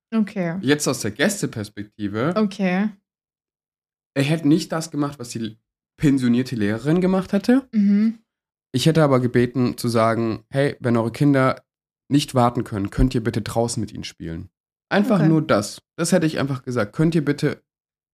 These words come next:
Speaker 2: mit den Kindern irgendwo spielen und euch mit euren Kindern beschäftigen, so dass andere sich nicht gestört fühlen? Es sind leider eure Kinder und nicht meine. Simpel einfach sagen.
Speaker 1: Ja.
Speaker 2: Wer da blöd reagiert, ist aber definitiv, dann ist es ein You-Problem, not a Me-Problem.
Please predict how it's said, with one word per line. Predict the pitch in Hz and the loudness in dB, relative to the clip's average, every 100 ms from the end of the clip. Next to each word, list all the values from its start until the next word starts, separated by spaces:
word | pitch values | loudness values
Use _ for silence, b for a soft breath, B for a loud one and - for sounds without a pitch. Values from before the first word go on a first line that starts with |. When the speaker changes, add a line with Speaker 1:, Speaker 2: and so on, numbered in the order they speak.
| _ 139 | _ -2
Speaker 2:
mit | 135 | 2
den | 131 127 | 4 2
Kindern | - 151 135 135 | 2 2 2 2
irgendwo | 139 127 | 0 0
spielen | 123 - 147 151 175 - | -2 -4 -2 0 0 0
und | 123 | 0
euch | 127 | 0
mit | 139 117 | 0 0
euren | 120 | -2
Kindern | 117 156 160 | 0 0 2
beschäftigen, | 156 - 156 151 151 147 | 0 0 -2 -2 -2 -2
so | 127 | 0
dass | 131 123 - | -2 -4 -2
andere | 139 147 135 | 0 0 0
sich | 123 127 | -6 -8
nicht | - | -10
gestört | 110 - 135 143 - | -14 -10 -6 -6 -4
fühlen? | 208 233 254 _ _ _ _ _ - | -2 0 0 _ _ _ _ _ -4
Es | 156 | 0
sind | 160 | 2
leider | 147 143 147 | 4 2 2
eure | 123 120 | -2 -4
Kinder | 110 120 120 | -4 -2 0
und | 127 | -2
nicht | 123 | -4
meine. | 107 90 87 - - _ _ _ _ - | -6 -6 -8 -12 -18 _ _ _ _ -8
Simpel | 120 214 233 220 208 - | 0 2 2 0 -2 -2
einfach | 147 156 135 | -2 -2 -6
sagen. | 127 139 151 202 269 311 - | -2 0 2 2 0 -2 -6
Speaker 1:
Ja. | 220 202 | -2 0
Speaker 2:
Wer | 123 | 2
da | 143 190 | 4 4
blöd | 156 139 127 | 4 0 0
reagiert, | 127 117 120 127 127 - | -2 -2 0 -2 -4 -10
ist | 113 - | -8 -4
aber | 120 | -4
definitiv, | 107 123 123 113 120 113 | -4 -6 -8 -6 -6 -2
dann | 113 | -2
ist | 110 | -2
es | 110 110 | -2 -2
ein | 107 104 - _ | -2 -2 -6 _
You-Problem, | 117 120 120 123 101 101 104 110 104 | -4 0 0 0 0 2 0 2 2
not | 107 104 | 2 0
a | |
Me-Problem. | 104 110 113 113 95 104 107 151 | 0 0 -2 -4 -2 0 0 -2